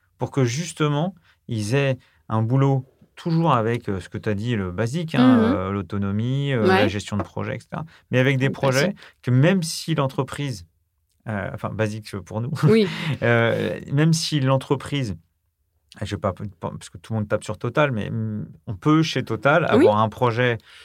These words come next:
Speaker 1: transverse avec une véritable raison d'être qui englobe les trois piliers qui sont, euh, l'environnemental, le sociétal et
Speaker 2: Oui.
Speaker 1: voilà.
Speaker 2: Et d'ailleurs, on peut peut-être parfois plus contribuer à l'environnement en étant chez Total qu'ailleurs, parce qu'on peut faire bouger les lignes par rapport à, à ce qui se passe,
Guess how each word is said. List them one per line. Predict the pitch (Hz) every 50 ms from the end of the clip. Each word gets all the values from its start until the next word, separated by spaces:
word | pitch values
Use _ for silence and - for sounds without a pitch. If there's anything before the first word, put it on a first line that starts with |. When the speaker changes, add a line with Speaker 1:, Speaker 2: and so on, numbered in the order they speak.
| -
Speaker 1:
transverse | - - 127 120 113 175 131 147 160 165 160 - - - _ -
avec | 107 98 107 120 120 - -
une | 110 107 104 104 101
véritable | 98 110 107 107 107 - 117 117 110
raison | 107 98 104 92 95 101
d'être | 101 117 135 151 151 _ _
qui | - - - 120 117
englobe | 110 110 104 110 123 143 156 147 123 95 _ _ _ _ _ _ - -
les | 101
trois | - - - 117 101
piliers | - - 113 113 117 127 139 147 151 139 139
qui | - - -
sont, | - - 120 123 131 131 123
euh, | 110 104 98
l'environnemental, | 98 98 98 95 92 98 95 95 98 101 101 98 98 92 - 117 120 120 123 120 110 104
le | 101
sociétal | 104 - 107 104 - - 110 - - - 110 113 117 107
et | 104
Speaker 2:
Oui. | 104 101 98 104 - - -
Speaker 1:
voilà. | - - - - - _ _ _ _ _ _ _ -
Speaker 2:
Et | 190 170
d'ailleurs, | 156 160 156 190 226 220
on | 190 170
peut | 185 170
peut-être | 160 175 160 - 175 165 _
parfois | - 165 156 - - 190 -
plus | - - 254 -
contribuer | - - 202 - - 190 185 190
à | 180
l'environnement | 180 175 170 175 170 165 170 175 185
en | 196 190
étant | 175 160 160 165
chez | 160 - 170
Total | - 160 - 175 175
qu'ailleurs, | 165 - 190 208 339 - -
parce | - 185 -
qu'on | - 170
peut | 165 175
faire | - 180 165
bouger | 175 170 160 165
les | 160 165 160 165
lignes | 180 214 294 285 240
par | 233 202 175
rapport | 165 180 160 - 175 190 180
à, | 180 180 180 - - - - _ _ -
à | - 165
ce | 156 -
qui | - 156
se | -
passe, | - 311 254 - - - -